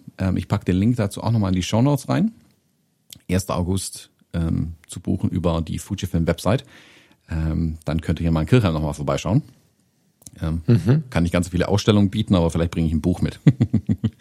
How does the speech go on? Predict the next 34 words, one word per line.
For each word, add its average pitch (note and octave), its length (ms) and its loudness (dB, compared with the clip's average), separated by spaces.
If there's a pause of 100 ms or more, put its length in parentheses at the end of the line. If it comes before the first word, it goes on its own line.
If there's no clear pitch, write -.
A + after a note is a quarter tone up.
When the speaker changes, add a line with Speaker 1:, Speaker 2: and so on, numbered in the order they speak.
(280)
Speaker 1:
paar F2 120 4
Bilder F2+ 240 4
gibt's E2 160 -2
auf D2 80 0
jeden G2 140 4
Fall - 180 0
zu A2 140 -2
sehen. G2 280 2
Speaker 2:
<laughs> - 60 -16 (540)
Speaker 1:
Ähm, F2 300 4
da E2+ 120 -2
könnt F2 200 0
ihr E2+ 160 2 (120)
Speaker 2:
Vielleicht B2 200 4
hast C#3+ 180 2
du C#3 60 -2
bis A#2+ 140 0
dahin B2+ 220 4
ja A#2+ 100 4
deinen A2+ 180 4
Printer. G2 400 0 (300)
Speaker 1:
Genau, A#2+ 360 6
wer G2 120 4
weiß, G2+ 140 2
vielleicht F#2 180 0
habe F2 80 2
ich D#2+ 60 -6
bis - 60 -18
dahin F2+ 180 4
einen F2 40 2
Drucker G2 220 0
da E2 160 0
stehen F2+ 200 0
und F2 260 -2